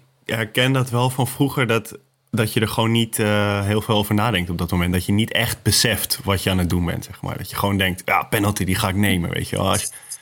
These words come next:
als je zo jong bent, dan ben je echt onbevangen. Maar ja, het zegt natuurlijk wel wat over je lef.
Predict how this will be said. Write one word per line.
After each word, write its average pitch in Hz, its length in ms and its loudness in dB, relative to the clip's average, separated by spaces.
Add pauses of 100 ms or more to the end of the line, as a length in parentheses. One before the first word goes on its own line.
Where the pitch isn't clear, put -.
(120)
als - 120 -6
je 120 60 -4
zo 131 140 0
jong 135 200 2
bent, 127 140 2
dan 113 100 -2
ben 120 100 2
je 117 80 2
echt - 220 -2
onbevangen. 107 600 2
Maar 87 180 0 (440)
ja, - 100 -2
het 87 100 -2
zegt - 200 0
natuurlijk 104 340 0
wel 101 140 2
wat 85 280 -4 (600)
over - 240 -6
je 95 100 2
lef. 90 320 0